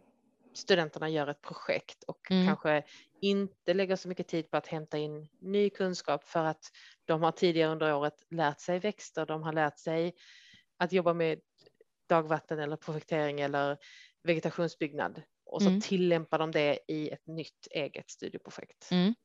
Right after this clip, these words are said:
Speaker 2: Så att det, även där så innehållet i sig kanske inte skiljer sig så mycket, men, men man lägger upp studierna på, på lite annat sätt. De har också en hel termin,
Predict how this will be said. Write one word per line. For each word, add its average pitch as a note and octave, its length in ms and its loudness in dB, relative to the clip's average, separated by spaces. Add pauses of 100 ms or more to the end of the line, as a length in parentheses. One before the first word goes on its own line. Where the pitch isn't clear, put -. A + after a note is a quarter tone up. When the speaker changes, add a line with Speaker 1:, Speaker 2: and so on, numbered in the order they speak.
(120)
Speaker 2:
Så G3 80 2
att F#3 80 0
det, G3 320 8
även G#3 280 8
där A3+ 240 8
så G3+ 400 4
innehållet F#3 680 4
i C4 40 -6
sig G#3+ 260 4
kanske C4+ 280 0
inte C4 180 0
skiljer C#3 300 2
sig D4 280 4 (100)
så - 220 2
mycket, - 400 4
men, F3 340 4
men F3 140 2
man E3+ 140 2
lägger E3+ 320 2
upp - 280 -6
studierna D#3+ 560 -2
på, - 380 -6 (360)
på F3+ 80 2
lite E3 240 0
annat D3+ 300 -4
sätt. - 200 -8 (380)
De G3 160 8
har A3+ 180 12
också G#3+ 260 6
en F#3 240 6
hel F3+ 300 6
termin, F3+ 640 0